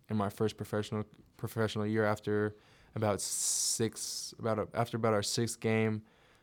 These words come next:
Uh, our coach came up to me. He's like, "Yeah, I think I could trust you a little bit handling the ball, this or that." We're gonna start putting the ball in your hands, coming up full court, and, uh,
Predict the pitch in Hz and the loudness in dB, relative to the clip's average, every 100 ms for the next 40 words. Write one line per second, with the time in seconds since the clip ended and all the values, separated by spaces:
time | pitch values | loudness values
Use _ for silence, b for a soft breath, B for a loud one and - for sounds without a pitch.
0 | b - 98 95 98 98 107 101 - 110 | b -6 -2 0 -2 0 2 2 0 -2
1 | 107 107 104 101 101 92 98 107 107 104 | 0 -2 -4 -4 -4 -4 -6 -2 0 0
2 | 101 101 92 104 104 104 101 101 - 98 | -2 -4 -6 -6 -4 -4 -4 -4 -4 -4
3 | 98 - _ - 98 - 104 104 98 95 | -4 -8 _ -4 -4 -2 -2 -2 -2 -2
4 | 107 104 101 101 101 104 101 98 104 - | -2 -2 -2 -4 -4 0 0 0 -2 -4
5 | 101 101 98 - b b b b b - | -4 -2 -4 -8 b b b b b -4
6 | 107 104 - 104 101 107 104 98 101 104 | -2 -2 0 -2 0 0 -2 0 0 2
7 | 101 101 104 98 - 104 101 98 - 104 | 0 -2 -2 -4 -4 -4 -2 -4 -4 -4
8 | 101 101 101 82 95 101 95 - - 98 | -4 -2 0 0 -2 -4 -6 -8 -8 -4
9 | 90 85 | -4 -6